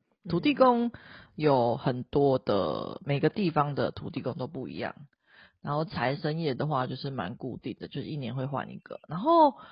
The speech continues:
Speaker 2: 呃，就是，就是一年，每年会换的那一个是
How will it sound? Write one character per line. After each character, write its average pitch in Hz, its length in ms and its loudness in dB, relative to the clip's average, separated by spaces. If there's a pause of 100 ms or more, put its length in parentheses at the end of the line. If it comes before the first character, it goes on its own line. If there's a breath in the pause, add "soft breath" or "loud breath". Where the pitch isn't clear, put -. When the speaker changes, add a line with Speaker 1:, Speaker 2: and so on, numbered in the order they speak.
(300 loud breath)
Speaker 2:
呃， 175 540 -2
就 240 120 -4
是， 269 200 0 (260)
就 285 120 2
是 302 240 4
一 311 100 -2
年， 202 220 0
每 160 160 4
年 151 240 2
会 220 140 6
换 202 280 4
的 143 120 0
那 151 280 0
一 156 60 0
个 135 180 0
是 131 520 -2